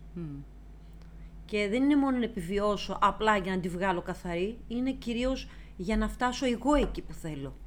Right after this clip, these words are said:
Speaker 2: Και είναι πολύ σημαντικό να θ-, ξέρουμε ακριβώς πού θέλουμε να φτάσουμε. Και δεν λέω τώρα για πλούτη και παλάτια. Μιλάω για τα ωραία και αυτά που, ε,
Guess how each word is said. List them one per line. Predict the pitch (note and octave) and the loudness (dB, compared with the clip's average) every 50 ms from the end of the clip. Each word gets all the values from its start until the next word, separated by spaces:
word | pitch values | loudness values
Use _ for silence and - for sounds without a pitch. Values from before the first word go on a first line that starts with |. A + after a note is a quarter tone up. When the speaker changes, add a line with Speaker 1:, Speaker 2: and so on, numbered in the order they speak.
| - - - - - - - - - - - | -16 -14 -14 -14 -12 -12 -12 -12 -12 -10 -6
Speaker 2:
Και | - | -4
είναι | A3 A#3 | -2 -2
πολύ | A#3 A3 A3+ B3+ B3+ | 0 0 -2 -2 -2
σημαντικό | - - A#3 A3+ G3 F#3 F#3 - G3 F#3+ F#3 | -4 -2 -2 -2 -2 -2 -4 -2 -2 -2 0
να | F3+ F3+ | 0 -2
θ-, | F3+ F3 - - - - | -4 -6 -10 -16 -16 -12
ξέρουμε | - - - - B3+ B3 B3+ B3+ A3+ E3+ E3 | -10 -8 -2 0 2 2 2 2 2 0 0
ακριβώς | D#3+ - - - E3 C#3+ C#3 E3 E3 E3 - - - - | -2 -4 -4 -6 -6 -6 -4 -4 -4 -4 -4 -8 -8 -6
πού | F#3 F3 | -6 -6
θέλουμε | - F3+ E3+ D#3+ D#3+ D3+ D3+ D3+ | -4 -6 -6 -6 -6 -6 -6 -6
να | D#3 D#3+ | -6 -8
φτάσουμε. | - - - D#3 D#3 D#3 - - D3 D3+ D#3+ - - - - - - - - - - - - - | -8 -8 -8 -10 -10 -10 -10 -10 -10 -10 -10 -12 -12 -12 -12 -12 -14 -14 -14 -16 -16 -16 -16 -8
Και | - A#3+ | -6 -2
δεν | A3+ D4+ D#4+ | 0 2 4
λέω | E4 F4+ F4+ | 4 4 4
τώρα | F4 D#4+ C#4+ C#4 | 4 4 2 2
για | B3+ G#3+ A3 G#3+ | 2 2 0 -2
πλούτη | - - G3+ G#3+ G#3 G3 - F3+ | -2 -2 0 0 0 0 0 -2
και | - F#3 | -2 -2
παλάτια. | - - F#3 F#3 F3 D#3+ D3+ D3 - - - C#3+ C#3+ - - - | -2 -2 -2 0 0 0 -2 -4 -8 -10 -10 -12 -12 -12 -12 -8
Μιλάω | F#3 F3+ F#3+ G#3+ A#3 A#3+ B3 B3 B3 - - | -6 -4 0 2 2 4 4 2 2 0 -4
για | - F3 F#3 G3+ G3 | -6 -4 -4 -4 -4
τα | G3 F#3+ F#3 F3+ | -4 -4 -2 -2
ωραία | F3 F3 F3 F#3 G3 G#3 A3 A3+ | 0 0 0 0 0 0 0 -2
και | A3 - G#3 F3+ | -4 -6 -8 -8
αυτά | E3 - - G#3 G#3+ | -6 -6 -4 -4 -4
που, | G#3 - A3+ | -2 -2 -4
ε, | G#3 G#3 | -4 -4